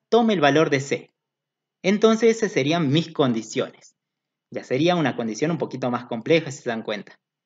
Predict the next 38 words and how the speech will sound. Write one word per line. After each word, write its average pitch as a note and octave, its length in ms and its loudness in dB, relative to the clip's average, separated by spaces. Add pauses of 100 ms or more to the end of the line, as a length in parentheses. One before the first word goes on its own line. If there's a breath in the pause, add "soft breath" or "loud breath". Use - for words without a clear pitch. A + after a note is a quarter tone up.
(600)
Acá A2+ 140 -10
sería C#3+ 260 0
con D3 120 0
el A2 120 -2
AND, A#2+ 320 -2
¿sí? - 160 -10
Estoy C3+ 220 -10
usando B2 480 -10
un C3+ 160 -4
operador B2 480 -4
AND. G#2 260 -6 (760)
O B2+ 80 -12
sea, D3+ 180 2
tráeme C#3+ 300 2
el C3+ 120 -4
pan D3+ 200 0
y D3 80 -2
la A2+ 80 -2
mortadela, A2 520 -4
digamos. - 240 -12 (340)
¿Sí? A#2+ 120 -8
Tienen A#2+ 220 -6
que B2 100 -18
cumplirse B2 340 -6
los A#2 120 -4
dos. F#2+ 160 -12 (260)
Entonces C3 240 -6
ingreso, D#3+ 320 0
por C3 100 -8
ejemplo, B2 360 -10
nueve F#3 320 0 (840)
y C#3 100 -4
una C#3 140 0
letra, F3+ 300 4
no F3 100 0
sé, - 220 -2
cualquier G3+ 300 -2
letra, - 260 -6